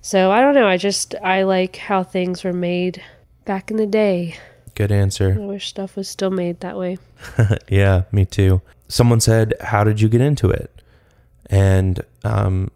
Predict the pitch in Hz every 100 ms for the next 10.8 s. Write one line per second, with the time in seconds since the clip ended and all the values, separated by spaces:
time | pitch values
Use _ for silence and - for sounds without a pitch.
0 | _ - 98 - 101 98 95 98 92 104
1 | 92 - 92 - 92 98 104 123 110 101
2 | 98 95 95 95 95 - 95 95 101 101
3 | 107 - - - - _ _ - 95 92
4 | 92 92 - - 101 101 131 - 139 -
5 | 123 - - - 113 107 107 104 - -
6 | 98 95 95 98 95 98 92 95 92 101
7 | 139 139 - _ _ _ _ _ _ _
8 | - 92 92 95 95 - 98 95 98 95
9 | 98 95 - _ _ _ _ - 101 92
10 | 90 92 98 101 95 95 92